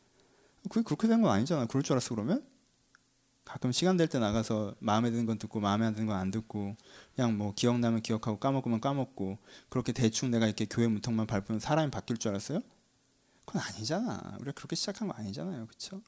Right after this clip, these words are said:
그렇게 생각하는 것도 아니고. 근데 "아, 이렇게 해서 한 삼, 사 년 했는데 난 변화가 없는 것 같아요." 그건 서-, 섭섭하지.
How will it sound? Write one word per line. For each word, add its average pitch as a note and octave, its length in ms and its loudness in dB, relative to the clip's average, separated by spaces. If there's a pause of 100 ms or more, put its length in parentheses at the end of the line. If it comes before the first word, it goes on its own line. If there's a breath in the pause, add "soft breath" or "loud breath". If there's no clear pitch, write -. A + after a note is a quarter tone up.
(160)
그렇게 - 200 -14
생각하는 A#3 380 -6
것도 G3+ 220 -8
아니고. B2 340 -10 (640 loud breath)
근데 C#3+ 240 -2
"아, B2+ 280 2 (360 loud breath)
이렇게 C#3+ 260 4
해서 D3 100 4
한 C#3 120 2
삼, F3 120 0
사 F3 120 2
년 E3 80 4
했는데 D3 160 2
난 A#2+ 180 2
변화가 B2 300 2
없는 A2 240 2
것 C3+ 80 2
같아요." A2 400 -4 (680 soft breath)
그건 G#2 220 -6
서-, C3 180 -2
섭섭하지. G#2 1040 -4